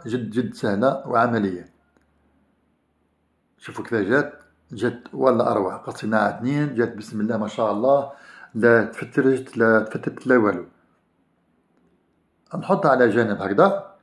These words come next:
ونجيب هنا، آه، ديك كارطون سوتارد، نحط القاعدة الأولى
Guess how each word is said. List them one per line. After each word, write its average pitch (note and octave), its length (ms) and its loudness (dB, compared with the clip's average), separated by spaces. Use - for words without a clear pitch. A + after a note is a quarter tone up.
ونجيب C#3 300 2
هنا، C3 520 2
آه، - 20 2
ديك B2 240 0
كارطون B2+ 460 2
سوتارد، A#2 560 -2
نحط A#2+ 480 -2
القاعدة A#2+ 440 2
الأولى G#2 540 0